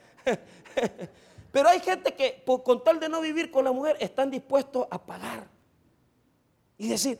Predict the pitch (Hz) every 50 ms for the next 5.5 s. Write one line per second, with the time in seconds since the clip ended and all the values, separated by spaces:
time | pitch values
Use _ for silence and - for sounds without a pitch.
0 | - _ - 165 - - 247 247 240 240 240 240 233 226 220 208 - - - 208
1 | 180 175 208 226 - - 165 - - - 151 - _ 202 175 - - _ _ _
2 | _ _ _ 175 196 196 - - 247 233 233 226 220 214 202 196 190 233 254 247
3 | 240 233 226 214 202 175 - 190 185 185 - - - 247 254 - - - - _
4 | _ _ _ _ _ _ - - _ _ - 190 190 196 208 196 190 180 180 170
5 | 175 190 190 180 180 - 165 156 151 143